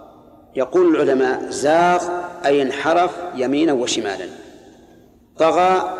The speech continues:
أي تجاوز أمامه. فهمت؟ يعني الرسول عليه الصلاة والسلام كان على كمال الأدب في هذا المقام العظيم،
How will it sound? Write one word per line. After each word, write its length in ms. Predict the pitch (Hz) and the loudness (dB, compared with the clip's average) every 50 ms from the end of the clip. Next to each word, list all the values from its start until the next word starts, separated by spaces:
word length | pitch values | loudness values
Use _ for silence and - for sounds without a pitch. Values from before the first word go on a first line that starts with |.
| - | -2
أي 100 | 143 139 | -2 -2
تجاوز 600 | 135 - 139 135 135 147 151 165 160 165 160 143 | 0 0 -2 0 0 2 2 4 4 2 2 2
أمامه. 760 | 165 165 160 - - 147 135 139 143 131 123 117 - - - - - - - - - - - - | 2 0 0 0 -2 0 2 2 2 2 0 -2 -4 -6 -8 -10 -10 -14 -16 -18 -18 -18 -12 -8
فهمت؟ 360 | 117 123 151 170 165 - - - - - - - - - | -4 0 0 0 0 -2 -6 -14 -16 -16 -16 -18 -16 -8
يعني 240 | - 131 131 139 147 | -4 -2 0 2 2
الرسول 280 | 143 147 131 - 170 156 | 0 0 0 2 2 2
عليه 200 | 147 156 160 156 | 4 4 2 2
الصلاة 300 | 135 - 139 139 131 127 | 2 2 0 0 0 0
والسلام 420 | 123 - - 131 123 123 120 117 107 - | -4 -4 -2 -2 -2 -2 -2 -4 -6 -8
كان 280 | - 143 156 160 147 | -4 -2 -2 0 0
على 300 | 131 - 123 123 127 123 | -2 -2 -2 -2 -2 -4
كمال 300 | 120 - 113 123 135 139 | -4 -6 -6 -4 -4 -4
الأدب 380 | 131 120 - 139 135 - 117 - - - - - - - - - - - - - | -6 -6 -8 -6 -4 -4 -4 -6 -6 -12 -18 -20 -20 -20 -20 -20 -20 -20 -20 -16
في 180 | - - 139 117 | -10 -6 -4 -2
هذا 200 | 131 147 143 135 | 0 0 0 0
المقام 380 | 131 120 120 120 - 143 139 127 | 0 -2 -2 -2 0 -2 0 -2
العظيم، 380 | 117 107 120 120 123 120 107 | -2 -4 -4 -4 -6 -6 -8